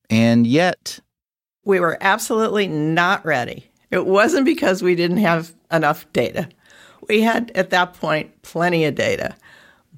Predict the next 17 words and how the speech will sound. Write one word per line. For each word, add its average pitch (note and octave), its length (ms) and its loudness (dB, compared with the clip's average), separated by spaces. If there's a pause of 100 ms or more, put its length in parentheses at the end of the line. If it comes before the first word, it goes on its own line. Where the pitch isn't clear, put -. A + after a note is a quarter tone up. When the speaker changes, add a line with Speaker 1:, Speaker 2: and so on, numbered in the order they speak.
(120)
Speaker 2:
but D#3+ 380 0
we E3+ 260 -2
didn't G3 280 0
have D#3 500 -2
the D#3+ 100 0
know-how E3+ 840 -2
of D3 220 -6
how D#3+ 260 0
to D#3 80 0
put - 420 -4
this D#3 260 0
thing D3+ 320 -4
down C3+ 440 -2
in C3+ 200 -2
the C#3 100 0
real C#3 300 0
world, C3+ 480 0